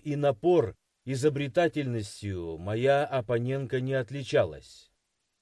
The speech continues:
К тому же подобный натиск, напоминающий атаку берсерка, может и хорош, но вот он приводит к тому,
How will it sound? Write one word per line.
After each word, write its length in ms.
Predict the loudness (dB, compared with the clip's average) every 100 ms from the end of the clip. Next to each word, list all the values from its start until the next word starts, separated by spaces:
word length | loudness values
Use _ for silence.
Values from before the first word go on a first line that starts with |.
| _ _
К 100 | -16
тому 400 | 2 2 4 0
же 180 | 0 -2
подобный 600 | -2 -2 0 -2 -2 -4
натиск, 680 | -2 0 -2 -2 -12 -14 -20 _ _ -8
напоминающий 840 | -6 -2 -2 0 2 2 0 -4 -4
атаку 560 | -2 0 2 2 0
берсерка, 760 | -2 -4 -4 0 0 2 -6 -6 _ _
может 380 | -4 0 0 0
и 40 | 0
хорош, 600 | 4 6 6 2 0 -18 _ _ _
но 160 | -4 0
вот 160 | 0
он 140 | 0 0
приводит 480 | 0 2 2 0 -4
к 80 |
тому, 600 | 0 0 2 2 2 0